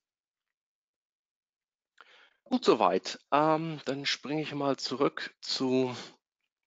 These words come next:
meiner Präsentation. So. Und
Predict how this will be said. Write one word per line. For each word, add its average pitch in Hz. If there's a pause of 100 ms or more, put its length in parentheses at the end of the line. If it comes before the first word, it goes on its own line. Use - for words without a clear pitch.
(1000)
meiner 101 (1500)
Präsentation. 151 (4000)
So. - (1600)
Und 151